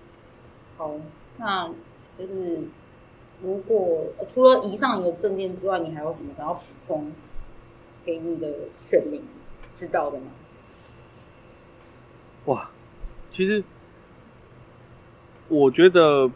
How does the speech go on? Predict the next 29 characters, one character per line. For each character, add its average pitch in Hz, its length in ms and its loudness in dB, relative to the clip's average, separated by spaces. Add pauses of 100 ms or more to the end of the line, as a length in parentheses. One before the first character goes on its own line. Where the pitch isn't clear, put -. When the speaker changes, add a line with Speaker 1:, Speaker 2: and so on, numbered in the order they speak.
(120)
Speaker 1:
补 113 160 -2
充 143 180 -2
给 135 140 0
选 123 140 4
民 101 360 -8 (200)
的 104 180 -2
东 113 260 -4
西 113 220 -6
是， 113 260 -2 (760)
嗯， 101 380 -10 (260)
可 - 140 -2
能 117 120 -4
就 151 140 -6
变 143 200 -2
成 117 60 -2
看 120 280 0
今 117 160 -10
天， 113 180 -10
譬 127 100 -6
如 110 80 -2
说 110 100 -8
今 110 120 -10
天 107 220 -8
的， 87 260 -8 (160)
的， 87 260 -8 (380)
的 80 220 -12 (160)
听 107 180 -6
众 101 260 -4
们， 78 80 -18